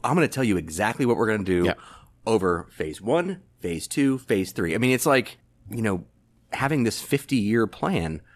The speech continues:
Speaker 1: where they're saying, "All right, here's exactly the movies we're gonna do. Here's the characters we're, we're gonna develop, and let's drop in this one in movie number four, and we'll bring 'em
Speaker 2: Yeah.
Speaker 1: out in movie number twelve." So in,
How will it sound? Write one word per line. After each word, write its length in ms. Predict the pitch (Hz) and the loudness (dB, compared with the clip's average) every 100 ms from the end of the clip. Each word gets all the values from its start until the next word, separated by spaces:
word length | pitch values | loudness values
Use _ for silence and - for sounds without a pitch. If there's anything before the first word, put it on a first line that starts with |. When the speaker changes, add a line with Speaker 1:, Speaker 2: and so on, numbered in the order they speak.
| - _ | -20 _
Speaker 1:
where 100 | 107 | 0
they're 120 | 123 | 0
saying, 260 | 143 117 | 0 0
"All 80 | 113 | 2
right, 160 | 160 117 | 0 0
here's 260 | - 170 | 0 0
exactly 380 | 143 87 104 117 | 0 -2 -4 -2
the 80 | 139 | -2
movies 240 | 107 123 127 | 0 -2 -2
we're 80 | |
gonna 120 | 147 123 | -2 0
do. 200 | 90 95 - - _ | 0 -2 -6 -20 _
Here's 220 | 139 143 | -2 -2
the 80 | 160 | -2
characters 440 | 131 135 139 135 | 0 -2 -2 -2
we're, 120 | 139 | -2
we're 160 | - 110 | -4 -4
gonna 140 | 131 139 | -2 -2
develop, 400 | 127 90 95 - | 0 0 0 -2
and 220 | 101 98 - - _ 87 | -4 -4 -8 -20 _ -4
let's 180 | 120 - | -4 -2
drop 320 | 120 120 120 | 0 0 2
in 280 | 131 110 101 | 0 0 0
this 200 | 180 180 | 0 2
one 460 | 110 95 95 101 - _ | 2 2 0 -4 -14 _
in 440 | 104 95 92 90 - | -2 -2 -2 -4 -10
movie 240 | 104 123 127 | -2 2 2
number 180 | 113 98 | 2 -2
four, 380 | - 190 135 | 2 6 6
and 100 | 143 | 6
we'll 80 | 151 | 2
bring 180 | 151 165 | 2 2
'em 60 | 170 | 4
Speaker 2:
Yeah. 100 | 180 | 4
Speaker 1:
out 40 | |
in 40 | 170 | 4
movie 180 | 170 | 2
number 180 | 185 190 | 2 0
twelve." 580 | 190 254 214 87 - - _ _ _ _ _ _ _ _ _ _ _ | 0 2 2 2 -2 -12 _ _ _ _ _ _ _ _ _ _ _
So 160 | - 156 | 2 2
in, 380 | - 127 104 | 4 2 2